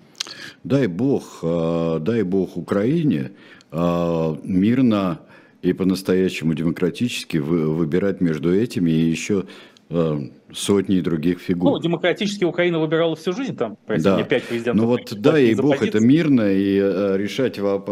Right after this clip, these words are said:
Speaker 1: вопросы строительства, восстановления и, э, собственной идентичности, которую за них уже решил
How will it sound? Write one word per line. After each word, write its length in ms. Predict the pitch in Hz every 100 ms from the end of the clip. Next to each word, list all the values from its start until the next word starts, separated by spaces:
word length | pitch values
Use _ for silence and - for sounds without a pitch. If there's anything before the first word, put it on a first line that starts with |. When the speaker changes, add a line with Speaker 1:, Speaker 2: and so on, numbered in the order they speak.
| 92
Speaker 1:
вопросы 500 | 98 98 110 92 90
строительства, 600 | - 104 110 - - 90
восстановления 960 | 85 - 90 87 87 92 98 95 87 - - - - -
и, 240 | 85 87 85 -
э, 300 | 82 82 82
собственной 460 | 80 104 - 101 95
идентичности, 760 | 85 87 - 117 - 98 -
которую 460 | 87 90 95 92 82 - -
за 220 | 85 92 95
них 200 | 95 95
уже 200 | 82 87
решил 500 | 87 - 92 78